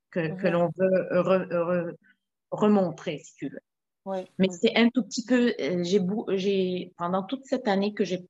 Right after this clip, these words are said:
Speaker 1: passée en exploration de danse thérapeutique, euh, j'ai, j'ai viré un tout petit peu vers ce côté-là, où j'entends une musique, si tu veux,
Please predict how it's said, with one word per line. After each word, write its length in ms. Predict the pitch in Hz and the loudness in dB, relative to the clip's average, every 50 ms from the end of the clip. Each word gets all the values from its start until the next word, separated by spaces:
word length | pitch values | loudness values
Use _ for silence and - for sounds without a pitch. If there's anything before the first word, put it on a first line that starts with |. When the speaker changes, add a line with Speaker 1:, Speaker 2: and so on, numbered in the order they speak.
| _ - | _ -4
Speaker 1:
passée 340 | 190 175 180 180 - 208 202 | -4 -4 -2 -2 -2 -2 0
en 140 | - 180 175 | 0 0 -2
exploration 800 | 165 165 - - - 185 175 170 165 170 165 165 - 196 196 | -2 -4 -6 -12 -6 -2 0 0 2 0 -2 -2 -2 -2 0
de 100 | 196 180 | 0 0
danse 260 | 170 170 165 170 165 - | 0 0 -2 -4 -4 -6
thérapeutique, 720 | 180 160 160 160 156 160 - 156 160 - - 262 262 _ - _ _ _ _ - _ _ _ _ _ - | -6 -4 -4 -4 -4 -2 -6 -6 -6 -2 -4 -4 -4 _ -14 _ _ _ _ -20 _ _ _ _ _ -8
euh, 340 | 165 165 160 156 151 151 151 160 180 180 _ _ _ _ _ _ _ _ _ _ _ - | -4 -2 0 2 2 2 0 -2 -6 -10 _ _ _ _ _ _ _ _ _ _ _ -10
j'ai, 460 | 170 151 151 165 185 175 170 165 - - | -8 -6 -2 0 2 2 2 0 -2 -2
j'ai 180 | 156 180 185 175 | 0 0 0 0
viré 300 | 156 190 190 190 185 214 | 2 2 2 2 2 2
un 220 | 208 196 208 202 | 0 0 -2 -2
tout 120 | 202 - _ _ | -2 -6 _ _
petit 100 | - _ | -18 _
peu 100 | - 220 | -4 -2
vers 180 | 208 214 185 175 | -2 -2 -2 -4
ce 80 | - 190 | -8 -12
côté-là, 600 | - - 180 175 - 185 170 160 165 156 - - - | -6 -4 -6 -4 0 -2 0 2 2 0 0 0 0
où 460 | 180 180 180 175 170 165 165 170 170 | 2 2 2 2 2 0 -2 -4 -4
j'entends 400 | 160 160 180 160 156 156 226 233 | -2 -2 -2 -2 0 2 4 4
une 160 | 233 214 190 185 | 4 4 4 2
musique, 320 | 180 180 175 196 226 220 | 2 0 0 -2 -4 -6
si 140 | - - - _ | -8 -20 -18 _
tu 160 | - 190 170 151 | -12 -10 -10 -6
veux, 300 | 160 190 208 226 247 | -4 -2 -2 -2 -2